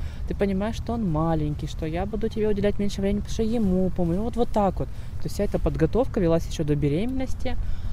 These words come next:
потом родился, потом продолжилось все это, надо же уделять время, то есть вот как-то вот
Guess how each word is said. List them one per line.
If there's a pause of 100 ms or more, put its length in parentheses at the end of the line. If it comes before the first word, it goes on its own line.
(360)
потом (720)
родился,
потом
продолжилось
все
это,
надо
же
уделять
время,
то
есть
вот
как-то
вот